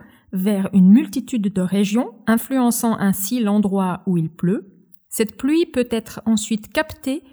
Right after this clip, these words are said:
dans des réservoirs tels que les lacs ou les rivières.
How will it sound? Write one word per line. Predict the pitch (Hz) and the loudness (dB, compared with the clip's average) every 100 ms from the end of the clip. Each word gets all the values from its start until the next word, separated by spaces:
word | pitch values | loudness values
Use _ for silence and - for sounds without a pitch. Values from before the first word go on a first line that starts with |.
| _ _ - | _ _ 0
dans | 202 | 2
des | 190 | 2
réservoirs | 185 269 214 175 156 170 240 - - | 0 0 0 0 -2 -4 -6 -10 -4
tels | 180 175 | -4 -4
que | - 170 165 | -4 -2 -2
les | 160 156 | -2 -4
lacs | 214 - - 185 | -4 -6 -8 -2
ou | |
les | 165 160 | -2 0
rivières. | 208 214 165 175 226 | -2 -2 -2 -2 -6